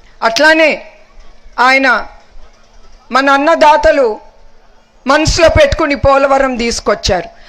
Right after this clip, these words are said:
అది గనక ఈ ఐదేళ్ళు ఆయన ఉండుంటే పోలవరం అయిపోయేది. ఈ కరువులు ప్రజలు చూసేవారు కాదు, అన్నదాతలకి భూములకి రై-, ఆ, నీరు అందేది.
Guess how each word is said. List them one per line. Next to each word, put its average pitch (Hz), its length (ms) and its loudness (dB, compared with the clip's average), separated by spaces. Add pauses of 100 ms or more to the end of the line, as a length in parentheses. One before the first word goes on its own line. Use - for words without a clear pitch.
(180)
అది 254 140 2 (100)
గనక 311 260 0 (2500)
ఈ - 20 2 (160)
ఐదేళ్ళు 311 400 2
ఆయన 294 240 2
ఉండుంటే 311 400 0 (520)
పోలవరం 311 540 2 (100)
అయిపోయేది. 285 640 2 (680)
ఈ 262 100 -2 (140)
కరువులు 302 420 0 (640)
ప్రజలు 269 420 2 (480)
చూసేవారు 285 720 2
కాదు, 262 240 0 (440)
అన్నదాతలకి 302 840 2
భూములకి 262 520 -2 (420)
రై-, 240 360 0 (100)
ఆ, - 20 0 (420)
నీరు 285 280 -2 (380)
అందేది. 214 420 -4